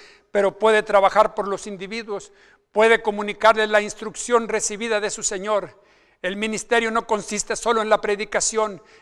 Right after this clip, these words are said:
Ministran a aquellos que alivian a los enfermos y dolientes, que ayudan a los menesterosos, que dirigen palabras de consuelo a los abatidos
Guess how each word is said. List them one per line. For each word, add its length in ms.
Ministran 680
a 20
aquellos 520
que 120
alivian 480
a 60
los 160
enfermos 500
y 80
dolientes, 580
que 80
ayudan 440
a 40
los 160
menesterosos, 840
que 100
dirigen 480
palabras 460
de 120
consuelo 460
a 60
los 160
abatidos 680